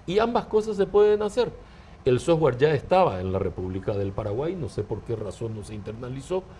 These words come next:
pero ahora es compromiso no solo del Ministerio del Interior, sino de la cúpula policial, del Comando Institucional de la Policía, la internalización de este software para darle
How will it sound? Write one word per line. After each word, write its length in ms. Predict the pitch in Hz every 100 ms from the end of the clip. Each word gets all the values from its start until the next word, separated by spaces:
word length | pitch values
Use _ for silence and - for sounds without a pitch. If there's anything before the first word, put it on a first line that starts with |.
| - -
pero 180 | 135 123
ahora 300 | 110 156 185
es 200 | - 143
compromiso 760 | - 165 147 151 147 120 87 87
no 140 | 127
solo 300 | - 139 127
del 120 | 120
Ministerio 560 | 117 110 95 - 127 131
del 160 | 135 143
Interior, 460 | 143 160 170 160 - - - -
sino 320 | 131 113 101
de 80 | 87
la 140 | 85
cúpula 420 | 262 254 127 85
policial, 640 | 80 87 85 - 80 90 -
del 160 | 92 80
Comando 360 | 85 127 165
Institucional 680 | 139 127 - 107 98 95 113
de 60 | 127
la 80 | 139
Policía, 500 | 180 190 - 208 240 - - -
la 140 | 120 143
internalización 1000 | 151 147 143 143 143 131 104 143 156
de 120 | 147 127
este 180 | 151
software 400 | 160 151 135 175
para 320 | 175 160 120 107
darle 420 | 120 131 151